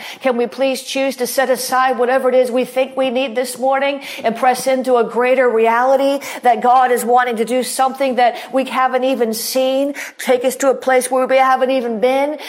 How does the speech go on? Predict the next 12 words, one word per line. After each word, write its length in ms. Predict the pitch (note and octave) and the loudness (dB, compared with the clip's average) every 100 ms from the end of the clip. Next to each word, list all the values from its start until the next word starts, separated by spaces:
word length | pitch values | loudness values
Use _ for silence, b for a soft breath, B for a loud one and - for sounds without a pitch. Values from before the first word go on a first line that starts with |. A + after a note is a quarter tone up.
| B | B
Have 180 | B3 A#3+ | -2 0
you 140 | B3+ | 0
been 320 | C4 C4+ C4+ B3+ | -2 2 2 2
understanding 960 | C4+ C4+ C4 - - C4 C4+ C#4+ D4 B B | -2 -2 -2 -4 -4 -2 0 0 -2 B B
the 100 | A#3+ | 2
words 380 | A#3 C4 C4+ C4+ | 4 4 4 0
coming 340 | C4+ B3+ B3 | -2 0 2
out 140 | B3 | 0
of 100 | B3 | 0
my 200 | A#3 A#3 | 0 0
mouth? 520 | A#3 A#3 A#3+ C4 C#4 - | 2 0 2 0 -2 -6
Jesus, 920 | G#3+ C4 A#3 G3+ F3+ - - - | -4 -2 0 0 -2 -4 -10 -12